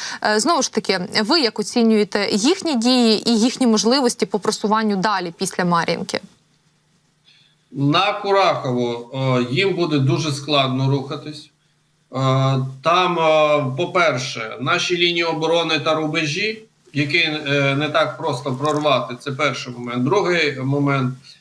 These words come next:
Speaker 2: це ландшафт. Там непростий ландшафт, е, там непрості, е, умови для просування, тому це буде, е, витрата досить серйозного ресурсу. Серйозного людського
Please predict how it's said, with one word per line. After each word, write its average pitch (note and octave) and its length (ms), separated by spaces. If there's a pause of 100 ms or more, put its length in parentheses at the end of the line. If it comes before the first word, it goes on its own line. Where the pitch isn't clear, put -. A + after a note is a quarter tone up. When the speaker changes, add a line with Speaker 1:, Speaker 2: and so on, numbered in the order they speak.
(160)
Speaker 2:
це D#3+ 460
ландшафт. D#3+ 640 (560)
Там D#3+ 240
непростий E3+ 640
ландшафт, D#3+ 800
е, D3 260
там D#3 300
непрості, D3+ 880 (300)
е, C#3+ 60
умови D#3 720
для C#3+ 340
просування, F3+ 1000
тому F3 420
це E3+ 320
буде, E3 560 (420)
е, C#3+ 340 (300)
витрата E3+ 580
досить E3+ 420
серйозного D3+ 640
ресурсу. C#3 720 (800)
Серйозного F3 640
людського F#3+ 680